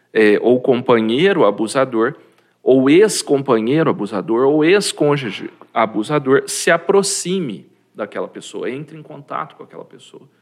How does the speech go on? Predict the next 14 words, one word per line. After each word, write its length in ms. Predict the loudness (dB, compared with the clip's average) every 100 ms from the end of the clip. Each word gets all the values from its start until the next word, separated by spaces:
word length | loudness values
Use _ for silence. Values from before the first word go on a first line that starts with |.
| _ _ _ _
dando, 580 | 0 0 0 -8 -14 -18
então, 440 | -20 -14 -8 -8 -8
assim, 520 | -14 -18 -20 -20 -20 _
o, 120 | -18
o 40 |
espaço, 580 | -16 -6 -2 -2 -4 -8
a 40 |
oportunidade 920 | -10 -8 -12 -10 -6 -2 -2 -2 -10 _ _ _ _ _
pra 140 | -4 -4
que 200 | 0 0
ela 220 | 2 0
se 180 | -2 -4
afaste 580 | -4 -2 -2 -2 -6
daquela 640 | -8 -10 -6 -6 -6 -8